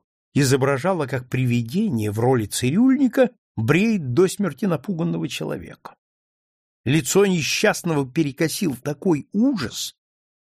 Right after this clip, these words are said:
что, чем принимать услуги призрака, Рудольфо скорее предпочёл бы подвергнуться старому пиратскому обычаю, по которому новичков при пересечении экватора вымазывали с ног до головы дёгтем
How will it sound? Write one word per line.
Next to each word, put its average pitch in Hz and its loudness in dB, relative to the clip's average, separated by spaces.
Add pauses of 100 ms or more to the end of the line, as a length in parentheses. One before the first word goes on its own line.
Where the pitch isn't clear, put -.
(300)
что, - 0
чем 190 0
принимать 190 2
услуги 160 -2
призрака, 165 0 (180)
Рудольфо 170 2
скорее 202 2
предпочёл 185 0
бы 196 0 (200)
подвергнуться 190 2
старому 170 2
пиратскому 202 2
обычаю, 233 -2 (440)
по 139 0
которому 170 2
новичков 160 0
при 117 -2
пересечении 120 0
экватора 123 -4 (260)
вымазывали 120 0
с - -4
ног 117 0
до 120 -2
головы 123 2
дёгтем 113 -2